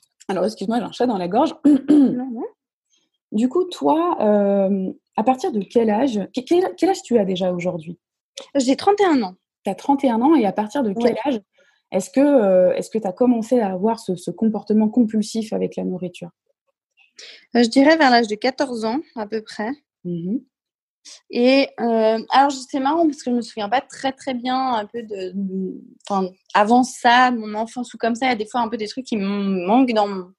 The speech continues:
Speaker 2: Enfin bref. Mais apparemment, déjà avant ça, je disais des fois que je voulais pas manger trop pour pas grossir.
Speaker 1: D'accord,
Speaker 2: Mais je dirais
Speaker 1: ok.
Speaker 2: que concrètement, ouais, donc il y avait déjà, je pense, quelque chose. Mais ça, je m'en rappelle pas, on me l'a dit. Du coup, je me suis dit, ah bon, il y avait peut-être déjà quelque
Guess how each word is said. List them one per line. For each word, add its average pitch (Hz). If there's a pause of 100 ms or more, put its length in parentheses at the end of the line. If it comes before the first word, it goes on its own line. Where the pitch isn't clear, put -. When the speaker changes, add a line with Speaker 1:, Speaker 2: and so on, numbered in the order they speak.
(680)
Speaker 2:
Enfin 214
bref. 165
Mais 214
apparemment, 302
déjà 277
avant 269
ça, 285
je 254
disais 226
des 247
fois 262
que 240
je 240
voulais 226
pas 214
manger 247
trop 262
pour 220
pas 226
grossir. 233 (380)
Speaker 1:
D'accord, 196
Speaker 2:
Mais 202
je -
dirais 240
Speaker 1:
ok. -
Speaker 2:
que -
concrètement, 240
ouais, 226 (720)
donc 214
il -
y -
avait 240
déjà, 226
je 294
pense, 262
quelque 254
chose. 269
Mais 247
ça, 262
je 311
m'en 294
rappelle 262
pas, 233
on 240
me 240
l'a 233
dit. 277
Du 254
coup, -
je 247
me 240
suis 226
dit, -
ah 220
bon, 208
il 208
y 202
avait 196
peut-être 226
déjà 226
quelque 220